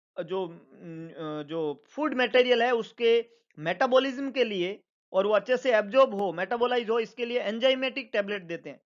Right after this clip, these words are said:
पैनक्रियाज के एंजाइम काम नहीं करते तो पैनक्रियाज की एंजाइमेटिक टैबलेट देते हैं।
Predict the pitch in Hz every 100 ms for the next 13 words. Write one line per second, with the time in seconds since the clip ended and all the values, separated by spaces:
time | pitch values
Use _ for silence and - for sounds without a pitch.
0 | _ _ _ 165 196 220 226 214 202 208
1 | 202 220 208 196 208 220 220 208 240 233
2 | 214 214 226 226 214 233 214 220 226 220
3 | 226 190 202 202 202 175 160 165